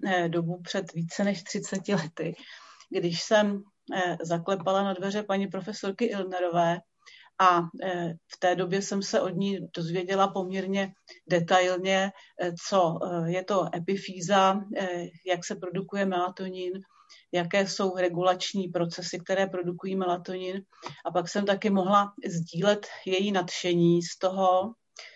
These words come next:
eh, že se objevilo něco, čemu se dě-, dá říkat jako centrální biologické hodiny, které sídlí v nějakých suprachiasmatických jádrech hypotalamu. Suprachiasmatická jádra, jádra, která sedí nad,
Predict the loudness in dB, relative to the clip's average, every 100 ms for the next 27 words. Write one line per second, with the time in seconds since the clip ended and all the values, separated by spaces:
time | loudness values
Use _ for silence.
0 | -20 -8 -4 -2 -2 0 0 4 4 4
1 | 4 2 2 2 2 0 -4 0 2 2
2 | 0 -6 -6 -4 -4 -4 -2 0 0 -2
3 | -2 -2 -4 -2 -4 -4 -20 _ -2 0
4 | 2 6 6 6 6 2 2 0 0 -2
5 | -8 -4 -2 -2 -4 0 0 0 -6 -12
6 | -20 -20 _ 2 6 6 4 -2 -10 -8
7 | -6 -4 -2 -4 -6 _ -20 _ 2 4
8 | 4 -4 -8 -16 -10 -6 0 0 2 0
9 | 2 0 -2 -10 -10 -6 2 4 4 0
10 | -4 -4 -2 0 0 0 -2 -6 -2 -2
11 | 0 -2 0 -4 -6 -6 0 2 4 4
12 | 4 2 0 -8 -20 -2 4 4 4 0
13 | 2 2 2 -2 -4 -4 -6 -20 -12 4
14 | 4